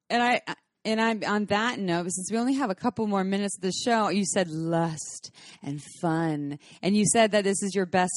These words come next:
friend, you know, John and Nan, Nan and John, as well as your best lover. So, you know, with a couple of minutes in mind here,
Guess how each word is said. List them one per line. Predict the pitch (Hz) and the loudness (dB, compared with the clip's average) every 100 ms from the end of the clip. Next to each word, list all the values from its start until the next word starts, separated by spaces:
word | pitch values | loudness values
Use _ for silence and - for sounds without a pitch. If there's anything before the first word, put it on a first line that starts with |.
| - | -2
friend, | 254 240 196 180 190 220 _ _ | 0 0 0 -2 -4 -8 _ _
you | 165 | -6
know, | |
John | 165 175 156 160 | -2 0 0 -2
and | 165 | -2
Nan, | 156 165 | -2 -2
Nan | 165 160 160 | -2 -2 -2
and | 160 | 0
John, | 214 202 190 - - - | 0 0 -2 -6 -16 0
as | 185 175 | 2 2
well | 180 208 | 4 4
as | 190 | 4
your | 185 | 0
best | 180 170 - | -2 -2 -2
lover. | 233 233 196 175 - - | 0 2 2 0 -4 -18
So, | - - 208 190 180 - | -6 4 6 6 4 0
you | |
know, | 190 | 0
with | 196 190 | 0 0
a | 185 | -2
couple | 226 208 | 0 0
of | |
minutes | 208 233 254 233 | 2 2 0 0
in | 208 | 0
mind | 185 180 170 | 0 -2 -2
here, | 202 180 | 0 -2